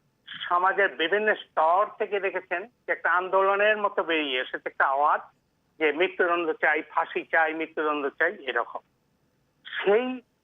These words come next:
সামাজিক চাহিদা অনুযায়ী এবং বর্তমান অবস্থার প্রেক্ষাপটে আমাদের বঙ্গবন্ধু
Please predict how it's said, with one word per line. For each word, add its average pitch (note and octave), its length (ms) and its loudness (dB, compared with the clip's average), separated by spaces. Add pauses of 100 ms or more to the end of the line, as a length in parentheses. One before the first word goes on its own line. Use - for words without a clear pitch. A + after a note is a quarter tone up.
(240)
সামাজিক G3 840 0 (100)
চাহিদা G#3 440 2
অনুযায়ী C3+ 540 -4 (600)
এবং E3 340 0 (300)
বর্তমান F#3 520 0
অবস্থার F3 400 0 (100)
প্রেক্ষাপটে E3 720 -4 (920)
আমাদের C#3+ 560 0 (640)
বঙ্গবন্ধু C#3+ 920 0